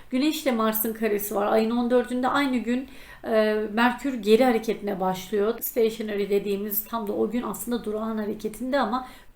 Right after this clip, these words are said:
o günde gergin bir gün. Ayın on dördüne de çok dikkat edelim. Güneş, e, ile Mars'ın karşıt açısı var.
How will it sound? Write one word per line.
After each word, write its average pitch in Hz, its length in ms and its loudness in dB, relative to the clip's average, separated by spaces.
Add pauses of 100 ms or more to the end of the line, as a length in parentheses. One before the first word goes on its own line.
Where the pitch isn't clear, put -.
(220)
o 330 120 -4
günde 254 220 -2
gergin 202 500 0
bir 185 120 -4
gün. 185 220 -8
Ayın 220 240 -4
on 214 180 -2
dördüne 214 380 -4
de 233 140 -2
çok 233 240 -8
dikkat 214 300 -10
edelim. 208 380 -6 (380)
Güneş, 220 320 -8
e, 208 360 -2
ile 208 200 -2
Mars'ın 214 420 -6
karşıt 202 400 -6
açısı 220 400 -8
var. 220 160 -8